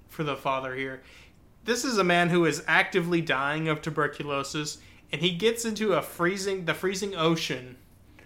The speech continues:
and he's, <laughs> he swims out to bring back, um, uh, you know, some, a little bit of food, some water, some stuff from, uh, in-, including a, uh, first aid kit and a flare gun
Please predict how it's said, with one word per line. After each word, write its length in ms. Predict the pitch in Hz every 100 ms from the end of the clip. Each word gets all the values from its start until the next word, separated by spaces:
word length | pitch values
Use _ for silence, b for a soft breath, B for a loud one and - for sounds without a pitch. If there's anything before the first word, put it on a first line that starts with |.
| B B B
and 140 | 151 156
he's, 220 | 175 175
<laughs> 120 | 190
he 440 | 180 185 - 190 175
swims 480 | - 185 202 180
out 440 | 180 165 170 - -
to 60 |
bring 400 | 156 170 170 165
back, 520 | 156 147 147 147 - 151
um, 460 | 139 131 131 127 - b b b b b b - -
uh, 300 | 143 139 151
you 120 | 175
know, 140 | 156 151
some, 340 | - 214 208 180
a 60 |
little 200 | 185 196
bit 140 | 196 180
of 60 |
food, 520 | - 175 165 165 165
some 200 | - 156
water, 600 | 143 147 151 151 151 151 - b b b -
some 220 | - 165
stuff 720 | 156 - 165 165 160 - - - -
from, 460 | - 156 147 143
uh, 300 | 135 135 139 196
in-, 220 | 185 185
including 480 | 180 160 180 175 170
a, 240 | 156 147
uh, 140 | 139 139
first 320 | - 170 -
aid 160 | 170 160
kit 160 | 175
and 160 | 175 147
a 60 |
flare 300 | - 165 156
gun 400 | 147 143 131 131